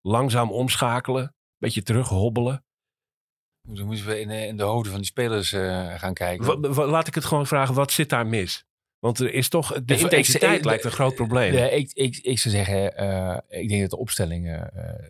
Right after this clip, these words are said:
Speaker 2: dat het daarmee begint. Ik denk niet dat het aan de instelling ligt. Ik denk dat, eh, dat, dat Ajax,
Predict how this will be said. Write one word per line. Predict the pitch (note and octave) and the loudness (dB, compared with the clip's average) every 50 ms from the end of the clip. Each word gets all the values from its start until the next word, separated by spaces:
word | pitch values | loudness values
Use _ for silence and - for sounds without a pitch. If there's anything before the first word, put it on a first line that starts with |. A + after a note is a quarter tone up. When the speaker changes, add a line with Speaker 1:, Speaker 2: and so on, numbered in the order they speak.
| - - - | -20 -16 -12
Speaker 2:
dat | - F2 | -10 -10
het | F2 F2 | -8 -6
daarmee | - F2 E2+ E2+ E2+ | -4 -4 -2 -2 -4
begint. | E2 F#2+ - E2+ - - _ _ | -6 -8 -10 -12 -14 -14 _ _
Ik | - G#2 F#2+ | -4 0 0
denk | G2+ F#2+ | 2 2
niet | G2 G2 G2 | 2 2 2
dat | G#2 G2 | 0 0
het | G2 F#2+ G2 | -2 -2 -2
aan | F#2 | -4
de | F#2+ | -4
instelling | F2+ G2+ G2 - - G#2 G2 G2 | -2 -2 -2 0 0 -2 -2 -2
ligt. | F#2+ F#2+ - - | -2 -4 -6 -8
Ik | - F2+ | -10 -6
denk | F#2+ F#2+ G2 | -6 -6 -4
dat, | - G2 F#2 - - | -4 -6 -6 -6 -6
eh, | F#2+ F2+ F2+ F2 - - | -6 -6 -6 -6 -10 -12
dat, | F#2 F#2+ F2+ F2 - _ | -10 -10 -10 -10 -10 _
dat | _ - F2+ E2+ - | _ -10 -10 -8 -6
Ajax, | F#2+ F#2+ F#2 F2+ - - | -4 -4 -4 -4 -6 -8